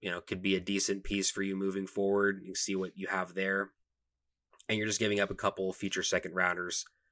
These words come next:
I think one's twenty twenty-four, one's twenty twenty-eight. Like, come on. Uh, so, yeah, I mean, Lakers, I guess they're just gonna go for it and try to maximize the last couple years of LeBron.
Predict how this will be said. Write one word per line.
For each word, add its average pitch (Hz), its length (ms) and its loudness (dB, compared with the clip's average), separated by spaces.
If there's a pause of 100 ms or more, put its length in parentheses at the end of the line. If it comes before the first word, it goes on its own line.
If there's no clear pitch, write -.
(260)
I - 20 -4
think 95 220 0
one's 95 240 2
twenty 95 280 4
twenty-four, 92 580 0
one's 92 200 -2
twenty 92 320 0
twenty-eight. 87 640 -4 (300)
Like, - 180 -8 (160)
come 98 140 -10
on. - 220 -12 (540)
Uh, 92 340 0 (120)
so, 95 460 2 (1040)
yeah, 135 320 10 (140)
I - 80 -4
mean, 104 360 2 (280)
Lakers, 120 600 6 (360)
I 95 80 -2
guess 101 200 4
they're 101 100 6
just 101 180 0
gonna 98 300 0 (320)
go 101 180 4
for 113 340 4
it 120 220 4
and 95 360 -4 (720)
try 104 160 8
to 104 40 8
maximize 101 640 6
the 101 80 0
last 98 520 2
couple 101 220 2
years 101 260 2
of 98 80 0
LeBron. 104 640 2